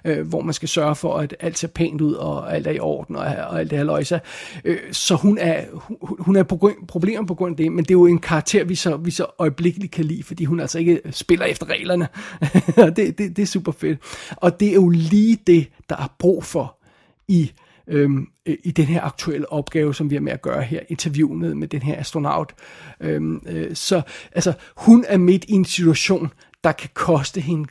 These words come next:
øh, sin karriere, Tatjana, på grund af hendes måde at arbejde på, men det er den måde at arbejde på, der gør hende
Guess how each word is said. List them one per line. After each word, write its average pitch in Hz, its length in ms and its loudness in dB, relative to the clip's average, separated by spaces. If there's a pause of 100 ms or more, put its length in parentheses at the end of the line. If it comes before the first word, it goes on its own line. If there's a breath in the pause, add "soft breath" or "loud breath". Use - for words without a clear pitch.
øh, 156 320 -2
sin 175 180 -4
karriere, 147 440 -2 (180)
Tatjana, 151 580 -2 (200 loud breath)
på 143 100 -4
grund 165 300 2
af 160 80 -6
hendes 156 360 -4
måde 147 340 2
at - 100 -6
arbejde 180 500 2
på, 175 260 0 (300 loud breath)
men 175 240 4
det 175 160 2
er 156 40 2 (120)
den 196 160 12
måde 156 380 0
at 151 120 -4
arbejde 147 520 -6
på, 143 260 -6
der 165 60 -8
gør 156 160 -6
hende 151 260 -4